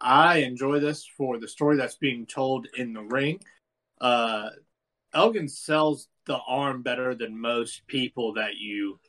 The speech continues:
see selling. Um, and it felt like Evil knew just how to, to lay it in right and make it look believable as hell. Um, there's good stuff, man. Like, he did the, uh,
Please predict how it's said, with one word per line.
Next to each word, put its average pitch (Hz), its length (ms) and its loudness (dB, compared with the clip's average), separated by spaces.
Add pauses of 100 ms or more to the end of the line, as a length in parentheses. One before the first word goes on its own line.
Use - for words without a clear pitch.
(200)
see 120 420 0
selling. 110 560 -2 (380)
Um, 117 380 2
and 127 100 0
it 127 100 0
felt 156 180 8
like 156 240 6
Evil 139 300 2
knew 127 180 -4
just 127 280 -6
how 131 200 4
to, 117 320 -6 (240)
to 131 100 -4
lay 127 340 0
it 123 80 -4
in 139 180 -2
right 139 300 -2
and 120 80 -16
make 117 180 -4
it 123 100 -8
look 123 220 -4
believable 113 600 -2
as 104 120 -4
hell. 127 320 2 (420)
Um, 117 480 2 (720)
there's 156 340 4
good 160 240 2
stuff, 151 400 -2
man. 135 220 -4
Like, 139 200 -6
he 131 180 -6
did 123 260 -2
the, 123 280 0
uh, 117 260 0